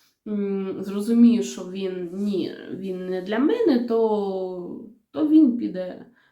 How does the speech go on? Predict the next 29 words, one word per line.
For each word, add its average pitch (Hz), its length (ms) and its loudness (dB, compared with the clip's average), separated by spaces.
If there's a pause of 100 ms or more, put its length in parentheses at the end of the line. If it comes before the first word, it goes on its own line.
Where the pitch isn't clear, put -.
до 247 160 2
чоловіка, - 640 -4 (220)
він 254 240 6
йому 220 260 0
дасть 185 460 -8 (340)
ради. 208 440 -6 (840)
Ось 311 140 6
так, - 300 0
я 302 320 4
ще 277 280 4
хочу, 190 800 -4
е, 190 200 -2
зробити 226 560 2
такий, 208 400 -6
знаєте, 240 440 -2
другу 233 400 4
частину 202 540 -6
цього 214 360 -2
відео 277 400 4
ось 180 240 -4
зараз. - 460 -6 (480)
Хочу 311 360 0
просто 269 320 -4
з - 100 -8
вами 247 320 6
поговорити, 240 720 2
трішечки 233 520 -4
вас, 220 480 -4
е, - 160 -10